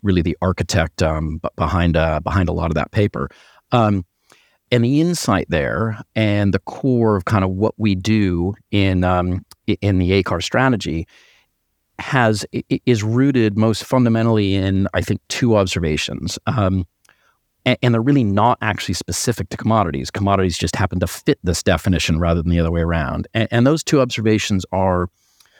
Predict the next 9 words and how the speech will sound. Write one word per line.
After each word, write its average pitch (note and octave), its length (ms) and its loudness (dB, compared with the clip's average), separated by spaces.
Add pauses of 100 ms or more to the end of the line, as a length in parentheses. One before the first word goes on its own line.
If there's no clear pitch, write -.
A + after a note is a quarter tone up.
(360)
firstly, A2 640 0 (640)
the - 180 -2
efficacy G#2+ 800 0 (320)
of F#2 120 -2
the - 80 -6
classical G2+ 500 0
trend G2+ 380 0
signal E2+ 500 -2 (540)
has G#2+ 200 0